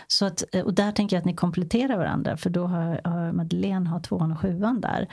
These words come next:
Tvåan är den här feminina, eh, intuitiva, holistiska. Jag säger inte att du inte är intuitiv, utan vi pratar bara om olika karaktärsdrag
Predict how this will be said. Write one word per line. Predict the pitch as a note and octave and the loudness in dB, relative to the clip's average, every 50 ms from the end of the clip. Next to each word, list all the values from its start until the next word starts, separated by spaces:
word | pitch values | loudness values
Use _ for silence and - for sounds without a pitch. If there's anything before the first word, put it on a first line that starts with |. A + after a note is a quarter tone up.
| - - - _ _ | -12 -18 -20 _ _
Tvåan | - - F3+ F3 E3 D#3+ - | -2 0 2 2 2 2 2
är | G3 G3+ G3+ G3+ | 2 2 2 2
den | G3+ G3+ F#3 F3 E3+ | 2 0 0 2 2
här | D#3 D#3+ D3 C#3+ - - | 0 0 0 0 -2 -4
feminina, | - - F3 F3 E3 D3+ D#3 E3+ E3 D#3 D#3 D3+ D#3+ E3 E3 E3 D#3+ - - - - - - _ - | -4 -2 -2 0 0 0 0 0 2 0 2 2 2 0 0 -2 -4 -8 -14 -18 -20 -20 -20 _ -2
eh, | F#3+ E3+ E3 D#3+ D#3 D#3 D#3 D3+ D3+ C#3+ C3+ - - F#3 | 0 0 2 2 0 0 0 0 -2 -2 -2 -2 -2 -2
intuitiva, | F3+ D#3+ E3 D#3 D#3 - D#3+ D#3+ D3+ - C3+ | -2 0 0 -2 0 0 0 0 2 0 0
holistiska. | C3+ D3 F3 E3+ E3 D#3 D#3+ - - - - - - - - | 0 0 0 0 0 -2 -4 -4 -4 -4 -4 -2 -2 0 0
Jag | - D#3 | 0 0
säger | - - F#3+ F#3 | 2 2 2 2
inte | F#3+ F#3 E3 - | 0 0 0 0
att | E3+ D#3+ | -2 0
du | - D3+ D#3+ | 2 2 2
inte | D#3 E3+ D#3 D#3+ - | 2 2 0 0 0
är | - | 2
intuitiv, | F3+ F3 D#3+ D#3 D3 D3 D3+ - - - - E3 | 2 0 2 0 0 -2 0 -2 -4 -2 -2 -2
utan | D#3 D#3+ E3+ E3 D#3+ D#3+ | -2 0 0 0 0 0
vi | D#3+ | -2
pratar | D#3 - - E3+ D3+ - - | -2 -2 -2 -2 -2 -2 -2
bara | E3 F3 C#3+ C#3 D3 | -2 0 0 0 0
om | D#3+ D#3 E3 | 0 0 0
olika | D#3+ D3+ D#3 - D#3 | 0 -2 -2 -4 -6
karaktärsdrag | D#3 - E3 E3 D#3 D#3 - E3 D#3 D3+ - - - - | -4 -2 -2 -2 -2 -2 -2 -2 -2 -2 -4 -4 -4 -4